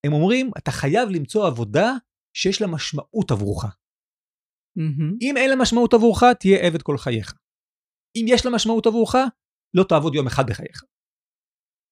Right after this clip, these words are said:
Speaker 2: מדהים.
Speaker 1: עכשיו אני אומר לעצמי, בוא, בוא נשאל את עצמנו במערב, כל אחד איפה שהוא עובד,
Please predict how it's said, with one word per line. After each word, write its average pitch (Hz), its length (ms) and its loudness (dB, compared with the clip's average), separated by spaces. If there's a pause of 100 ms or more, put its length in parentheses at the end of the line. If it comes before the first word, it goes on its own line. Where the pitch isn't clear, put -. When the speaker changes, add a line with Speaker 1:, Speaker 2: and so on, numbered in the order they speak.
(440)
Speaker 2:
מדהים. 151 260 -6
Speaker 1:
עכשיו 160 220 -6
אני 180 180 -6
אומר 185 240 -6
לעצמי, 185 280 -6
בוא, 143 180 -8
בוא 196 140 -2
נשאל 185 180 -4
את 156 40 -6
עצמנו 165 260 -6
במערב, 151 420 -2
כל 165 180 -2
אחד 147 240 -4
איפה 151 160 -8
שהוא 143 140 -6
עובד, 147 140 -2